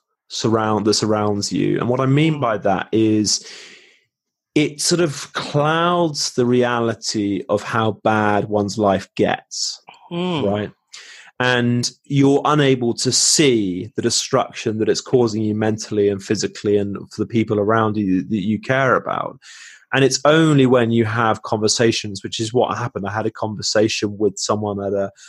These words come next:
Speaker 1: a seminar that I had been going to for a while. And through that conversation, it was one of those aha moments that it was like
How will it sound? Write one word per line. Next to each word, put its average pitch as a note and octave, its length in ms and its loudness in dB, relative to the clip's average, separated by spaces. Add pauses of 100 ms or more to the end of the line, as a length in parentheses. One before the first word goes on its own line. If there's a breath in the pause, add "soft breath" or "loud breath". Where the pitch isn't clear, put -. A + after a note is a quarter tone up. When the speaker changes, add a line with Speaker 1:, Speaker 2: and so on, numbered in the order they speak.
(180 loud breath)
Speaker 1:
a G#2 140 -6
seminar C3+ 540 2
that G2 100 -2
I G2+ 140 2
had G2 100 0
been G#2 160 -6
going G#2 360 0
to G2+ 140 -4
for G#2+ 200 -2
a G#2 60 2
while. A#2 500 2
And A2 180 -4 (340 loud breath)
through G#3 200 2
that - 160 0
conversation, A#2 720 0
it G2+ 40 -2
was C3 140 0
one D#3 180 4
of D3+ 60 2
those B2+ 260 2
aha A2+ 460 0
moments G#2 640 -6
that A2+ 180 4
it A2 60 0
was A2+ 160 -2
like C3+ 240 0